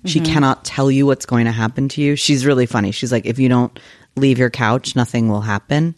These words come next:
Speaker 2: Yeah.
Speaker 1: It's for people who are doing things. So,
Speaker 2: Yeah.
Speaker 1: like,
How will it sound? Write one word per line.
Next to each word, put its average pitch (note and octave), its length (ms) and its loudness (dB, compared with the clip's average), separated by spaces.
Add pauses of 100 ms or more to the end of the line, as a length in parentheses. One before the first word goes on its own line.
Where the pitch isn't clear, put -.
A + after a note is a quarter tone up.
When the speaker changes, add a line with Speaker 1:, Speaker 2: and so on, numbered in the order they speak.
Speaker 2:
Yeah. G#3 320 -2
Speaker 1:
It's E3+ 220 -2
for D#3+ 140 0
people D3+ 340 0
who C#3 120 2
are B2+ 100 4
doing B2+ 380 0
things. - 300 -10
So, A#2+ 220 0
Speaker 2:
Yeah. A2+ 140 2
Speaker 1:
like, A2 240 -2